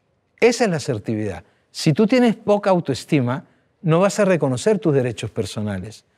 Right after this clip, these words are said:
Entonces, en cualquier relación de pareja, te vas a poner siempre en una actitud de sumisión. Te vas a poner siempre en una actitud de subyugación. Vas a terminar haciendo lo que la otra persona quiera. Te vas a dejar manipular.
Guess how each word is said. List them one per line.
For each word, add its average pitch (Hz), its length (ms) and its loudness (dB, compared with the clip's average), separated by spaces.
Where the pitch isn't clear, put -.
Entonces, 160 480 0
en 156 120 0
cualquier 156 380 2
relación 185 400 0
de 185 100 2
pareja, 156 440 -2
te 147 100 4
vas 170 220 2
a 185 60 2
poner 170 260 2
siempre 196 500 2
en 156 100 4
una 165 140 4
actitud 175 460 0
de 147 100 0
sumisión. 147 640 -2
Te 147 80 2
vas 156 140 4
a 175 100 2
poner 180 200 2
siempre 190 340 2
en 165 60 2
una 170 80 2
actitud 170 360 -2
de 170 80 2
subyugación. 143 880 -2
Vas 160 200 -4
a 180 60 2
terminar 170 480 2
haciendo 202 480 2
lo 139 120 0
que 135 120 -2
la 127 60 0
otra 147 160 -2
persona 131 420 -8
quiera. 87 400 -12
Te 156 120 4
vas 180 240 4
a 190 60 4
dejar 170 360 0
manipular. 135 760 -2